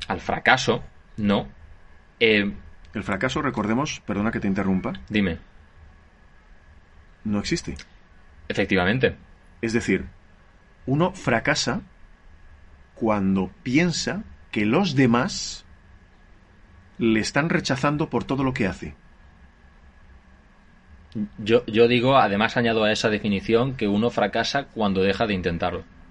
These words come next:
Speaker 2: Es que deja de intentarlo porque piensa que como los demás le rechazan constantemente, ¿para qué seguir?
Speaker 1: Efectivamente. Qué grande, cómo encaja todo, joder.
Speaker 2: Es decir, tú no, no fracasas. Tú lo que haces es dejar de hacer.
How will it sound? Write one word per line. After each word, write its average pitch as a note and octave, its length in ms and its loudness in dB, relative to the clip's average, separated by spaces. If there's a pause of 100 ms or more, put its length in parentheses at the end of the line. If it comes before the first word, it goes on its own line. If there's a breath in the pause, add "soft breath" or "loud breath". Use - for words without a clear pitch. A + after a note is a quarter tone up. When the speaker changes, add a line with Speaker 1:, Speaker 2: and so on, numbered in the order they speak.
Speaker 2:
Es G#2 100 -6
que A#2+ 120 2
deja A2+ 160 -2
de A2+ 80 2
intentarlo A#2+ 440 0
porque A#2 220 -2
piensa G#2 280 -2
que B2 100 -4
como G#2 160 0
los G2+ 140 0
demás A2 200 0
le A2+ 80 0
rechazan B2 400 0
constantemente, B2 680 0
¿para G2 200 0
qué A2+ 80 -4
seguir? A2 340 -4 (120)
Speaker 1:
Efectivamente. F2 760 -4 (140)
Qué G2+ 100 -2
grande, F2 280 0
cómo G#2 180 2
encaja G2+ 280 2
todo, F2 220 0
joder. F2+ 300 0 (1120 loud breath)
Speaker 2:
Es A#2 100 -4
decir, B2+ 320 0 (300 soft breath)
tú C#3+ 140 0
no, E3+ 180 4 (100)
no D#3+ 200 2
fracasas. C#3 960 0 (440)
Tú B2+ 120 2
lo D3+ 80 2
que E3 80 -2
haces D3+ 220 -2
es E3+ 100 -4
dejar D3 260 0
de D#3 60 -2
hacer. B2+ 260 -4